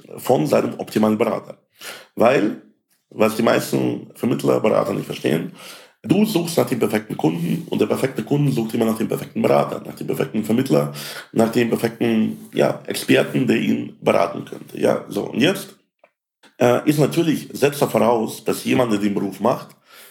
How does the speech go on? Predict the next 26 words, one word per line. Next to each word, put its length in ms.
dass 180
er 80
registriert 480
ist, 220
dass 100
er 80
einen 100
guten 240
Leumund 460
hat, 220
äh, 200
dass 160
er 60
nicht 120
privat 320
insolvent 560
ist, 300
dass 160
er, 400
äh, 340
am 60
Ende 140
des 140
Tages, 420
äh, 400
ihn 380